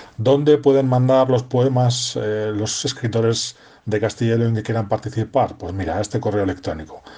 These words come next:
Lo voy a repetir y lo voy a leer despacito, ¿vale? Certámenes literarios veintinueve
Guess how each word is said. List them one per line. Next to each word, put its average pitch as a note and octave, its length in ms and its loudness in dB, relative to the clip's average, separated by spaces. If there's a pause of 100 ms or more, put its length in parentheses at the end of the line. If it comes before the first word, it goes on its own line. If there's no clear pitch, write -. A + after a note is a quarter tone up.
(420)
Lo G2+ 80 0
voy G#2+ 80 4
a A2+ 80 2
repetir A2 320 0
y C#3 60 6
lo A2 80 2
voy G#2 100 2
a G#2 60 2
leer G#2+ 160 2
despacito, E2+ 520 -4
¿vale? B2 320 -2
Certámenes C3 760 -2
literarios A#2+ 920 0
veintinueve G#2+ 840 -2